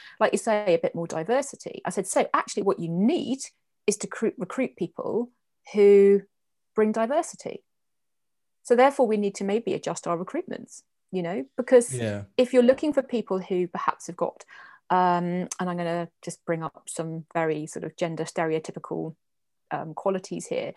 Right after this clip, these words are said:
Speaker 1: If
Speaker 2: Yeah.
Speaker 1: you're looking for people who have got a higher level of emotional intelligence, for example, or looking for people who have got, um, can show more empathy, then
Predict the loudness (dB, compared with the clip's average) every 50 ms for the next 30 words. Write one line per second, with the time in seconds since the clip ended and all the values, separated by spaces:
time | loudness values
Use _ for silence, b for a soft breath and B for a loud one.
0 | B B B B B B B 2 2 4 4 6 6 6 6 4 2 -2 -2 -4
1 | -4 -4 -4 -6 -6 -6 -6 -6 -4 -4 -4 -4 -4 -4 -4 -6 -8 -4 -2 0
2 | 0 0 -2 -6 -8 _ -6 -4 -2 -2 -2 0 0 0 -2 -2 -2 -4 -4 -2
3 | -4 -4 -6 -6 -8 -6 -4 -4 -4 -6 -6 -8 -8 -8 -6 -4 -2 -2 -2 -2
4 | -4 -6 -10 -10 -10 -10 -10 -8 -6 -6 -6 -6 -8 -10 -10 -10 -10 -8 -6 -4
5 | -4 -2 -2 -4 -6 -6 -8 -8 -8 -6 -6 -6 -6 -4 -6 -6 -6 -6 -6 -6
6 | -6 -6 -8 -6 -2 -2 -2 -2 -4 -8 -10 -10 -8 -10 -10 -12 B B B B
7 | B B -6 -4 -2 -2 -2 0 0 -2 -2 0 -2 -2 -2 -2 -6 -10 -12 -10
8 | -10 -10 -10 -10 -12 -16 b b b b b b _ 4 4 4 4 0 -2